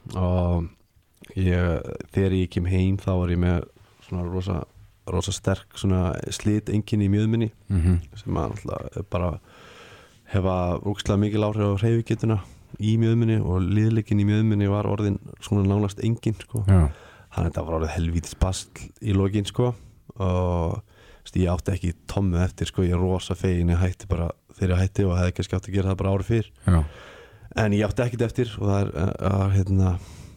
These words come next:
Speaker 1: og það er bara, veist, það er það bara þannig, sko. Ég er ekkert eitthvað, sé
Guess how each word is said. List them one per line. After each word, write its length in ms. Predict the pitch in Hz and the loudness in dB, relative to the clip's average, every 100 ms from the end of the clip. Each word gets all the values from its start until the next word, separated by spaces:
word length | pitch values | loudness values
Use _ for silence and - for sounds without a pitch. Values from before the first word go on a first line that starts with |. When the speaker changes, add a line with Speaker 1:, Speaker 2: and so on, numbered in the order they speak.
| - - | -14 -10
Speaker 1:
og 80 | 95 | -6
það 180 | 82 | -4
er 60 | 82 | -2
bara, 260 | 92 90 - | 0 0 0
veist, 420 | 92 - - - - - - - - | -2 -4 -12 -18 -18 -20 -20 -20 -10
það 180 | - 82 | -4 0
er 60 | 90 | 2
það 80 | 92 | 2
bara 140 | 95 | 2
þannig, 240 | 101 113 | 2 2
sko. 320 | 113 98 85 82 | 0 -2 -2 0
Ég 60 | |
er 160 | 87 92 | 0 0
ekkert 220 | - 92 | -2 -4
eitthvað, 420 | - 95 95 - - | -2 0 0 -2 -4
sé 160 | 104 | -4